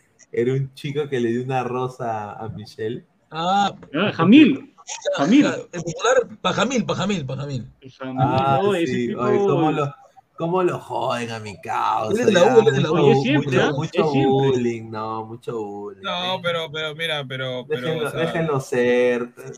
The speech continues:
Speaker 4: pero
Speaker 1: tener
Speaker 4: también el
Speaker 1: ilusión.
Speaker 4: tipo
Speaker 3: Ya,
Speaker 4: no se hace
Speaker 3: siempre,
Speaker 4: respetar.
Speaker 3: ¿no? Siempre. Hasta superchat manda.
Speaker 1: Está bien, está bien.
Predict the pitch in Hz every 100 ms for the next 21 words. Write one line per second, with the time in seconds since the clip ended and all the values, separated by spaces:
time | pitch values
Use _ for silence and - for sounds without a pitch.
0 | - - 190 190 180 185 170 160 160 165
1 | 175 156 147 147 160 202 226 147 147 254
2 | 311 190 165 196 113 110 - 226 294 147
3 | 127 117 143 170 190 196 135 285 285 302
4 | 240 143 - - - - - - - -
5 | - - - 415 605 - 605 _ _ _
6 | - 120 - 156 - 131 117 110 110 107
7 | 98 101 98